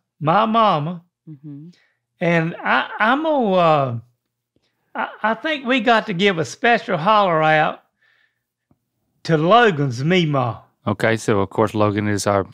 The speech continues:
Speaker 3: is our producer here at Dispatches. She's in the room with me.
Speaker 2: Right.
Speaker 3: But, um, I think she's on the phone with you all the time.
Speaker 2: <laughs> That's true.
Speaker 1: Well,
Speaker 3: So what is the
Speaker 1: yeah.
Speaker 3: deal? You,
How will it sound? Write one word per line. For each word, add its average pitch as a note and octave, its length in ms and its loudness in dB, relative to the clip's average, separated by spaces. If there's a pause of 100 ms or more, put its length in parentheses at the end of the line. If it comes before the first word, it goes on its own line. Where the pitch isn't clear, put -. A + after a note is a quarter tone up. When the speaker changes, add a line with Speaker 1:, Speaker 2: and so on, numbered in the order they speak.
(100)
Speaker 3:
is G#2 160 -2
our G2+ 140 0
producer G2+ 560 -4
here G2+ 200 0
at F#2+ 140 -4
Dispatches. F#2 880 -8
She's F#2 240 -12
in G2+ 140 -4
the G2 80 -4
room G2+ 240 -2
with G2 160 -4
me. G2+ 380 -4 (100)
Speaker 2:
Right. C#3 380 -4 (280)
Speaker 3:
But, G#2 200 0
um, F#2+ 280 -2
I A2 120 -2
think C#3 180 0
she's A#2 180 -2
on A#2 140 4
the G#2 80 0
phone B2+ 340 2
with G2 160 -2
you A2 200 2
all G#2 180 6
the F2+ 100 -6
time. D#2 400 -10 (360)
Speaker 2:
<laughs> - 340 -20
That's F#3+ 240 0
true. - 300 -2 (240)
Speaker 1:
Well, E3 340 -6 (140)
Speaker 3:
So E3 160 2
what A#3 200 4
is A3 120 -2
the G#3 80 4
Speaker 1:
yeah. F3+ 40 2
Speaker 3:
deal? F3 380 4
You, D3+ 180 2